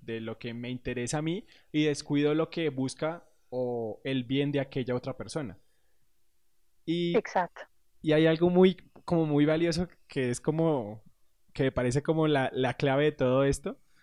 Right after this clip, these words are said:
Speaker 1: y es que él dice que cuando solo está el amor como pasión y como virtud, y se excluye el don de Dios, es el amor que no soporta las pruebas, porque al fin y al cabo hay cosas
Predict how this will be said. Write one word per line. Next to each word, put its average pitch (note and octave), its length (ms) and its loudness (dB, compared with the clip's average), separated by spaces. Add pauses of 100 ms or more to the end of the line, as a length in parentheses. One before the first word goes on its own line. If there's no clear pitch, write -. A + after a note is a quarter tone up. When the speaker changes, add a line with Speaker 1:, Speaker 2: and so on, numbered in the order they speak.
(380)
Speaker 1:
y C3+ 120 -4
es B2+ 160 -4
que D3+ 140 -4
él D3 80 -2
dice E3 240 -6
que D3 120 -20
cuando C#3 280 -2
solo C#3+ 240 2
está E3 360 0
el E3 100 0
amor D3+ 440 -4
como C3+ 280 -6
pasión C#3+ 380 -2
y D3+ 80 -6
como D3 240 -2
virtud, A#2 420 -4 (300)
y A2+ 120 -10
se B2+ 100 -6
excluye C#3 420 -4
el D3 100 -4
don D3+ 180 -6
de D#3+ 100 -2
Dios, D#3+ 360 -2 (220)
es E3+ 200 0
el E3+ 120 6
amor C#3+ 300 2
que D#3+ 100 -2
no D#3 140 0
soporta D#3 480 0
las A#2 180 -4
pruebas, C3 460 -2 (380)
porque C#3 260 -2
al B2+ 80 -2
fin C#3+ 160 -2
y C#3 40 0
al C#3+ 120 0
cabo D#3+ 340 4
hay D#3+ 120 2
cosas D#3+ 500 0